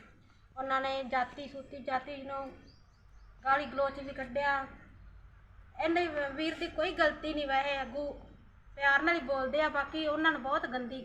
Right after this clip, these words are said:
ਗਾਲ ਕੱਢੀ। ਭੈਣ ਵੀ ਪੁਣੀ ਆ, ਮਾਂ ਵੀ ਪੁਣੀ ਆ। ਉਹ, ਉਹਦੀ ਭੈਣ ਮਾਂ ਨਹੀਂ ਹੋਣੀ ਜਿਹੜੇ ਇਹਨੇ ਗਾਲ ਕੱਢੀ ਆ।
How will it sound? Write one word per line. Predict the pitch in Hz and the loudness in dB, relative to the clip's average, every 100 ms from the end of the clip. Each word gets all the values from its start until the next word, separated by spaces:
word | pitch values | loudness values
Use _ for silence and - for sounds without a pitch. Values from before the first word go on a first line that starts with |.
| 220 | -4
ਗਾਲ | 247 247 | 0 2
ਕੱਢੀ। | 247 240 247 269 | 0 -8 -8 -10
ਭੈਣ | 233 220 208 | -8 -6 -4
ਵੀ | 254 | -8
ਪੁਣੀ | 254 247 254 | -8 -6 -4
ਆ, | 254 | -4
ਮਾਂ | 240 233 233 | -4 -4 -6
ਵੀ | 269 | -8
ਪੁਣੀ | 247 247 254 | -8 -6 -4
ਆ। | 262 254 - - - - 262 | -6 -8 -18 -20 -20 -10 2
ਉਹ, | 320 311 302 - - | 2 2 -2 -10 -12
ਉਹਦੀ | 294 320 330 | -4 -2 -2
ਭੈਣ | 277 240 226 | 0 0 2
ਮਾਂ | 302 302 | 4 4
ਨਹੀਂ | 285 330 | 4 2
ਹੋਣੀ | 339 254 294 | 2 0 0
ਜਿਹੜੇ | 302 285 | 0 0
ਇਹਨੇ | 269 254 | 0 -2
ਗਾਲ | 247 254 | 2 2
ਕੱਢੀ | 285 285 247 | 2 -2 -4
ਆ। | 294 | -4